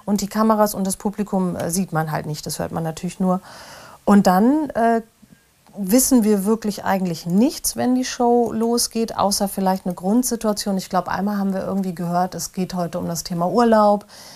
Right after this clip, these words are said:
Einmal haben wir gehört, es geht, wir wollen ein Romantikhotel werden. Also wir haben dann so eine grobe Themenvorgabe und werden, haben dann alle einen Knopf im Ohr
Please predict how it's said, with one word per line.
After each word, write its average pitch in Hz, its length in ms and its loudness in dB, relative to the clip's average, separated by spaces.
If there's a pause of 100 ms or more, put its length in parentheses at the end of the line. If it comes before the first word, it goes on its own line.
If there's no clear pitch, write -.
(140)
Einmal 190 240 0
haben 190 140 0
wir 185 80 -2
gehört, 180 320 -2
es - 140 -6
geht, 180 360 -6
wir 175 160 0
wollen 175 160 4
ein 165 140 -4
Romantikhotel 185 960 0
werden. 170 380 -2 (320)
Also 175 160 0
wir 190 80 6
haben 202 80 6
dann 190 120 4
so 175 120 0
eine 220 420 2
grobe 196 420 0
Themenvorgabe 208 1120 2 (500)
und 190 420 2 (160)
werden, 190 380 2 (140)
haben 202 120 0
dann 196 120 2
alle 170 140 -2
einen 175 80 -2
Knopf 302 240 -2
im 262 140 0
Ohr 233 320 2